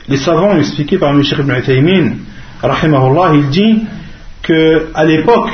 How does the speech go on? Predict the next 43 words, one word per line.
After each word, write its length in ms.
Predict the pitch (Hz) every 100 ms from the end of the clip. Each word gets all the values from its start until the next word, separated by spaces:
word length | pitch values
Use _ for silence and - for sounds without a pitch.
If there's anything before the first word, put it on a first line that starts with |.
| -
du 120 | 143
prophète, 300 | 131 147 156
alayhi 240 | 143 123 -
salam, 400 | - 143 190 185
il 40 |
n'y 80 | 151
avait 180 | 135 143
pas 140 | 240
de 120 | 185 143
salle 280 | - 147
de 100 | 127
bain 180 | 123 131
comme 240 | 131 117 110
nous. 100 | 110 - - - - - - 170 - - - - - -
Il, 300 | 143 139 135 139
lorsqu'ils 400 | 165 - - 170
faisaient 380 | - 170 165
le 100 | 175
grand 200 | 143 156
lavage, 580 | 160 143 185 247 170 - - - -
ils, 140 | 147 131
ils, 400 | 156 151 143 - -
ils 240 | 143 131
étaient, 400 | 147 143 190 139
yani, 240 | 127 139
le 80 | 143
sol, 280 | 131 - 220
c'était 220 | - 131
de 60 | 131
la 120 | 135
terre, 240 | 131 190 -
c'était 180 | -
du 140 | 120 120
sable. 400 | - 185 113 104 - - - - - -
Donc 160 | 135
lorsqu'ils 340 | 180 196 - 151
versaient 380 | 185 196 - 180
de 120 | 139
l'eau, 420 | 170 277 294 - - - - - - -
leurs 200 | - -
pieds 260 | - - 226
étaient 160 | 160 151
sales. 380 | - 185 110